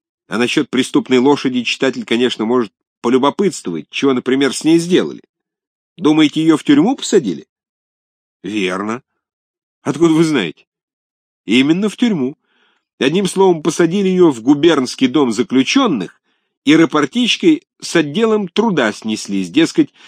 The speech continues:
сообщаем, что лошадь, от которой произошёл несчастный случай с милиционером, отправлена в губдом зак, где пока ведёт себя прилично,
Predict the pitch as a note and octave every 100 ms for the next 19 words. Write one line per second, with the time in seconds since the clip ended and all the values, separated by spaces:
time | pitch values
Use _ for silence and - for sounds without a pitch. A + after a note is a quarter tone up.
0 | - - - D#3+ D3+ - G#3 E3+ A#2 F#2+
1 | - D#3 E3 F3+ C#3+ G2+ - A2+ - B2+
2 | C#3+ A#2 G#2 B2 A#2 C3 C3+ G2+ A2 C3
3 | D#3 B2+ A#2 A2 C3+ B2 - G2+ A#2 A#2
4 | G#2 - G2 F2 F2+ C#3 G3 - _ _
5 | _ _ - B2 - - F#3 D#3 A2 F#2+
6 | E2+ D2+ _ _ - F#2+ A2+ G3+ D#3 G2+
7 | G2 C3 G#2 G2+ F#2+ B2 D#3+ - - _
8 | _ _ _ _ _ - A2 D3+ - F#3+
9 | G#3+ E3+ C3+ A#2+ A#2 - B2 G#2+ G2 -
10 | C3+ A#2 B2+ - A3 A3